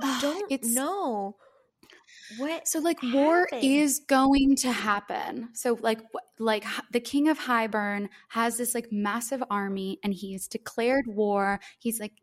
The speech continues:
Speaker 1: g-, you know, the wall is gonna come down, and he's going to, like, take over the mortals. And, oh, I do think something that was clarified to me,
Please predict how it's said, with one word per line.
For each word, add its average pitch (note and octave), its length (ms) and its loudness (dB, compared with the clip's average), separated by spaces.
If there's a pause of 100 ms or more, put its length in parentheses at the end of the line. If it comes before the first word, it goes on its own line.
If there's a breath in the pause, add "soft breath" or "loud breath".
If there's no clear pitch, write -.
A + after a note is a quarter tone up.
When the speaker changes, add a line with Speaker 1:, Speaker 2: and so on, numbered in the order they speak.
Speaker 1:
g-, - 240 -8
you A#3+ 160 4
know, F#3+ 140 -4
the G#3+ 120 0
wall A#3 380 6
is C#4 160 4
gonna A#3+ 180 0
come A3 320 0
down, F#3+ 360 0
and F#3+ 100 -2
he's F#3 260 -6
going F#3 280 -6
to, F3+ 120 -12
like, F#3 240 -8 (300 loud breath)
take B3+ 280 4
over G#3+ 500 2
the G#3+ 80 0
mortals. F#3 680 -2
And, F#3 280 -4 (440)
oh, B3+ 260 10 (240 loud breath)
I C#4+ 60 4
do C#4+ 240 6
think F4+ 240 0
something B3+ 380 4
that G#3+ 260 0
was G#3+ 300 2
clarified G3+ 600 -2
to - 120 -8
me, F#3 340 -6